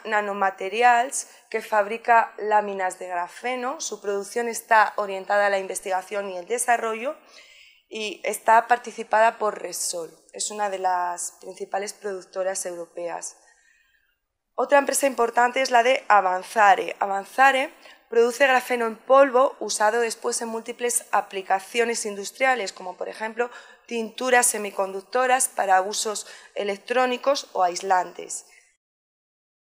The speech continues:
Asimismo, destaca Gran, Gran Nanotech, que es una empresa que, que forma parte del grupo Antolin, que a su vez forma parte del proyecto europeo al que se refería mi compañero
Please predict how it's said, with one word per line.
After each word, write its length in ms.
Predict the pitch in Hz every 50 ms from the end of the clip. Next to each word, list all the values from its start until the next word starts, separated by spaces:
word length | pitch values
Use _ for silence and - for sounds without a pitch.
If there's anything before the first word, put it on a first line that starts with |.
| _ _ _ _ _ _ _ _ _ _ _ _
Asimismo, 840 | - 208 208 - - 262 240 247 262 262 240 240 240 247 262 277
destaca 640 | - - 202 202 - - 220 220 220 233 226 - - - 202 190
Gran, 640 | - 220 220 208 202 196 196 196 190 185 175 - _ -
Gran 280 | - 202 196 190 190
Nanotech, 920 | 190 185 185 180 180 180 _ - 240 247 247 247 247 - - - _ _ _
que 80 | -
es 120 | 208 - -
una 180 | 202 190 190
empresa 380 | 190 190 - 190 190 - 196 190
que, 600 | - 190 185 180 180 175 175 175 175 175 - _
que 100 | _ 190
forma 320 | - - 190 190 196 190 -
parte 260 | 202 196 - - 202
del 180 | 190 185 185
grupo 480 | 175 170 180 214 214 220 214 - 202 196
Antolin, 760 | 185 180 180 - - 185 185 196 233 240 240 254 285 - _ _ _ _ _ -
que 80 | 202
a 40 | 202
su 180 | 202 - 208 202
vez 160 | 226 240 240
forma 540 | - - - 208 214 214 214 220 208 202 -
parte 300 | 208 208 202 202 - 208
del 140 | 202 196
proyecto 640 | 196 _ 196 196 190 190 196 202 208 - _ - 208
europeo 640 | 196 196 185 185 185 _ - 196 196 196 190 185 - - - _ -
al 140 | _ 190 196
que 100 | 196 202
se 180 | 196 - 202 190
refería 460 | 185 190 185 - 185 185 190 190 190
mi 140 | 190 185 180
compañero 960 | _ 185 185 185 185 185 180 180 180 180 180 180 180 175 175 175 175 _